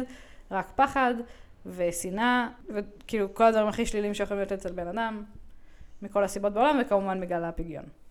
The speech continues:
אני אגיד לך מה העניין לדעתי של ג'ורדן, שהוא שם פה גם את האיום הזה וגם את האיום הזה. זאת אומרת, זה קצת, אה,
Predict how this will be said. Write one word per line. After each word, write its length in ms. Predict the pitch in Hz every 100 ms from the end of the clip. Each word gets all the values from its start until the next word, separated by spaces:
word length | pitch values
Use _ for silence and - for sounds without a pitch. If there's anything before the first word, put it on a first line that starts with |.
| -
אני 180 | 262 277
אגיד 180 | 285 370
לך 200 | 392 -
מה 160 | 277 277
העניין 400 | 240 220 220 233
לדעתי 760 | 202 190 185 - 262 254 262 - -
של 300 | - 220 208 202
ג'ורדן, 380 | 247 254 240
שהוא 140 | 233 208
שם 200 | 226 226
פה 340 | 240 226 214 220
גם 160 | 226
את 120 | 233 233
האיום 300 | 190 208 196
הזה 220 | 202 240
וגם 180 | 214 196
את 100 | 196
האיום 240 | 180 185
הזה. 160 | 185 180
זאת 80 | 196
אומרת, 200 | 233 233
זה 80 | 240
קצת, 200 | 294
אה, 60 | 320